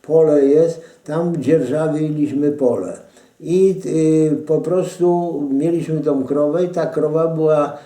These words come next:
nazwijmy tak, jedyną żywicielką naszą przez całą okupację, bo było swoje mleko, można było masło zrobić, można było ser czy tam coś, to,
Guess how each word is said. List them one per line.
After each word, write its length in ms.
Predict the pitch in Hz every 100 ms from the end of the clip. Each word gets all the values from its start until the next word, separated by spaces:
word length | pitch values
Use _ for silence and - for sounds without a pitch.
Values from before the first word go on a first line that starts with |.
| -
nazwijmy 640 | 135 143 131 147 156 180 151
tak, 200 | 151 147
jedyną 440 | 147 160 160 156
żywicielką 760 | 143 143 143 147 196 160 - 131
naszą 540 | 151 143 147 160 170 175 - -
przez 400 | - 160 165 -
całą 460 | 147 147 147 143 143
okupację, 760 | 131 143 131 131 - - 104
bo 180 | 104 143
było 440 | 156 165 143 117
swoje 420 | - 151 170 151 139
mleko, 640 | 135 139 - 143 143 - - - -
można 400 | 143 170 143 147
było 300 | 139 139 135
masło 480 | 139 147 - 151 147
zrobić, 540 | 135 143 147 143 131
można 420 | 135 170 151 156
było 440 | 139 147 143 139 127
ser 520 | 143 151 147 143 131 - - _
czy 160 | - 151
tam 340 | 151 147 143
coś, 280 | 131 147 -
to, 240 | - 147